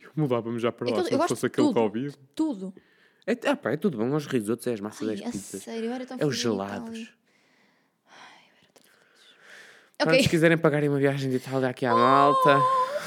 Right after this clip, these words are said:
Speaker 2: quem me dera.
Speaker 1: A
Speaker 2: Mas
Speaker 1: gente
Speaker 2: quando
Speaker 1: não se
Speaker 2: passar o covid,
Speaker 1: importa,
Speaker 2: por
Speaker 1: a
Speaker 2: favor.
Speaker 1: gente não se importa. E pronto, acho que ficamos por aqui neste episódio.
Speaker 2: Sim,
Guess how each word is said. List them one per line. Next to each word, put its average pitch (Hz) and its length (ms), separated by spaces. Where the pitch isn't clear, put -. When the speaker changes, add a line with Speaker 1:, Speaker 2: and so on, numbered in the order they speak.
Speaker 2:
quem 466 100
me 453 160
dera. 494 1200
Speaker 1:
A - 60
Speaker 2:
Mas - 80
Speaker 1:
gente - 20
Speaker 2:
quando - 0
Speaker 1:
não - 120
se - 40
Speaker 2:
passar 277 260
o 247 60
covid, 277 80
Speaker 1:
importa, 170 200
Speaker 2:
por 196 40
Speaker 1:
a 98 40
Speaker 2:
favor. 107 100
Speaker 1:
gente 110 180
não 107 120
se - 120
importa. 95 500
E 403 60
pronto, 135 480
acho 190 120
que - 80
ficamos 110 300
por - 140
aqui - 340
neste - 240
episódio. 90 560
Speaker 2:
Sim, - 300